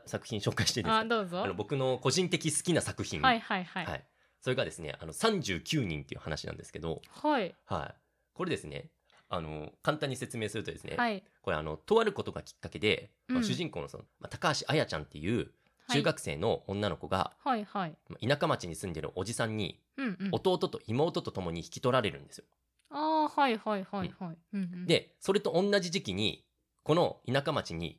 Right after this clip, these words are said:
Speaker 1: 映画の撮影スタッフたちが大勢やってくるんですね。
Speaker 2: うんうんうんうんうん。
Speaker 1: そう。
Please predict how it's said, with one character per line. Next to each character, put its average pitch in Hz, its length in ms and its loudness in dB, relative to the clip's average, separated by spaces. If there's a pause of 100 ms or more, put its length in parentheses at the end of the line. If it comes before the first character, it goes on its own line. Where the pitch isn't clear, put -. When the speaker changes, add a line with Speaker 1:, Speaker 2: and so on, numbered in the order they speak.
(120)
Speaker 1:
映 170 160 4
画 190 100 4
の 160 60 -4
撮 139 200 -6
影 147 140 0
ス 135 100 -4
タ 131 80 -6
ッ - 40 -8
フ - 80 -14
た - 80 -6
ち - 100 -8
が - 140 -10
大 110 140 4
勢 110 100 2
や 101 80 0
っ - 20 -12
て - 120 -10
く - 100 -4
る - 60 -2
ん - 20 -10
で - 60 -14
す 269 60 -2
ね。 349 60 0
Speaker 2:
う 359 40 0
ん 339 40 0
う - 40 0
ん - 20 -2
う 233 40 0
ん 247 40 0
う - 0 -
ん 277 60 2
う 277 40 0 (520)
ん。 165 60 -10
Speaker 1:
そ 180 120 -2
う。 170 100 -4